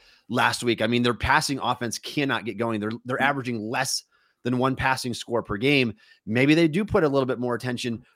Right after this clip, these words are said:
Speaker 1: on the, on the running game, and, and maybe they're not. Maybe they're, maybe they'll just stick with what they know.
Speaker 2: Yeah.
Speaker 1: And, uh, i-, if that's the case, then you're right. The Steelers, the Steelers running game should be able to exploit that.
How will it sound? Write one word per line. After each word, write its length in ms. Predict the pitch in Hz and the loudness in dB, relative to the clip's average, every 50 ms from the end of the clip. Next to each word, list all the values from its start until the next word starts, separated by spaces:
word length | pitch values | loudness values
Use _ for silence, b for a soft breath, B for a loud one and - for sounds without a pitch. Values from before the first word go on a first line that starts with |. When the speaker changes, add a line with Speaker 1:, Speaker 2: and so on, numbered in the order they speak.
| b - | b -4
Speaker 1:
on 120 | - 120 120 | -2 0 2
the, 180 | 120 120 123 - | 2 0 0 0
on 120 | - 120 120 | 0 -2 -2
the 80 | 117 | -2
running 260 | 107 107 120 143 147 147 | -2 -2 -2 0 2 2
game, 200 | 147 165 190 175 | 2 2 4 2
and, 100 | 143 - | 2 2
and 240 | 131 131 127 123 | 2 0 2 2
maybe 200 | 123 131 139 147 | 2 2 2 2
they're 140 | 151 139 135 | 2 2 2
not. 240 | 127 143 156 147 104 | 2 2 2 2 0
Maybe 220 | 107 110 113 120 | 0 -2 -2 -2
they're, 280 | 110 120 117 120 113 - _ - | -2 -2 -2 -4 -4 -8 _ -6
maybe 240 | 113 113 113 113 | -4 -4 -2 -2
they'll 100 | 113 123 | -2 -4
just 180 | 120 123 113 - | -4 -4 -6 -6
stick 240 | - - 131 127 - | -4 -4 -4 -2 -2
with 140 | 139 123 117 | -4 -4 -2
what 200 | 113 120 123 - | -2 -2 -2 0
they 140 | 117 110 | -2 -2
know. 480 | 110 110 113 123 156 156 120 110 107 b b b | 0 0 2 2 4 4 4 2 0 b b b
Speaker 2:
Yeah. 200 | 127 131 131 131 | 0 2 2 4
Speaker 1:
And, 240 | 127 135 135 131 131 | 4 4 4 4 4
uh, 60 | 127 | 4
i-, 200 | 120 120 120 123 - | 4 2 2 0 -4
if 280 | 147 147 135 135 - | -6 -6 -6 -6 -2
that's 220 | - 151 151 151 - | -2 -2 -2 -2 -4
the 100 | - 117 | -8 -6
case, 320 | - 139 160 196 185 - | -2 0 2 2 0 0
then 160 | - 123 113 | -2 -4 -2
you're 180 | 113 110 113 117 | -2 0 0 2
right. 220 | 117 139 151 123 | 2 2 2 2
The 60 | 95 98 | -2 -4
Steelers, 500 | - - 131 123 120 117 107 - - - _ _ | -6 -4 -2 -2 -2 -2 -4 -6 -10 -12 _ _
the 100 | 120 120 | -6 -6
Steelers 320 | 113 - - 151 156 110 | -6 -4 -2 -2 -2 -2
running 240 | 104 123 151 156 135 | 0 0 0 0 0
game 260 | 117 113 113 110 98 - _ _ _ _ _ _ | 0 0 0 0 -2 -6 _ _ _ _ _ _
should 260 | - - - 151 165 | -10 -2 0 0 2
be 120 | 170 170 147 | 4 4 4
able 160 | 123 113 110 | 4 2 0
to 180 | - - 110 107 | -2 -2 -4 -4
exploit 440 | 101 - - - 110 110 107 - - | -4 -6 -8 -4 -2 -2 -2 0 0
that. 240 | 107 104 104 - | 2 2 2 2